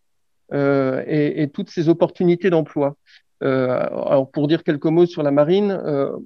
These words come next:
on, on, on, on jouit globalement d'une bonne image, mais on se rend compte que, bah, que, que, que, que les jeunes Français, et en particulier, bah, quand on habite loin des grands ports militaires de Brest et Toulon,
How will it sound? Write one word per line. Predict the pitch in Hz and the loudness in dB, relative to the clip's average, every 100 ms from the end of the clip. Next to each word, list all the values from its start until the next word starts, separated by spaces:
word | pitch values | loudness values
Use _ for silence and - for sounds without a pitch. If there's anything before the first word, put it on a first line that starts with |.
| _ _ - | _ _ -16
on, | - - 156 143 135 - 170 _ _ _ _ _ | -10 -4 -2 0 -2 -6 -14 _ _ _ _ _
on, | - 165 | -6 -2
on, | 180 180 - | 2 2 4
on | 185 | 4
jouit | 165 185 208 202 | 6 4 2 2
globalement | 147 165 170 170 175 190 | 2 4 6 6 4 2
d'une | 180 151 165 | 2 0 0
bonne | 151 180 | 2 0
image, | 180 196 226 175 | 2 2 2 0
mais | 170 | -4
on | 165 | -4
se | - | -4
rend | 170 | -6
compte | 165 202 175 | -2 -4 -2
que, | 165 156 151 143 139 | 0 2 4 4 2
bah, | 139 143 | 0 0
que, | - 139 131 | -2 -6 -6
que, | 139 127 | -6 -6
que, | - 131 - _ _ _ | -2 -4 -4 _ _ _
que | 143 | 4
les | 143 | 6
jeunes | 151 156 | 6 4
Français, | - 156 - 214 226 - | 4 0 4 2 2 0
et | 147 143 - | -2 -2 -2
en | - 165 | 0 2
particulier, | 175 165 - 156 151 165 190 | 4 0 0 -2 4 8 8
bah, | 165 - | 6 2
quand | 147 - | 0 2
on | 139 | 2
habite | 135 139 - | 2 0 -2
loin | 143 156 165 160 | 2 4 6 4
des | 135 131 127 | 4 2 0
grands | 127 143 | 0 -2
ports | 139 156 151 | 0 0 2
militaires | 135 131 131 - 156 139 | 0 -2 -4 -2 -2 -2
de | 135 | -4
Brest | 131 147 - | -4 -4 -6
et | |
Toulon, | - 143 208 240 | -6 2 4 4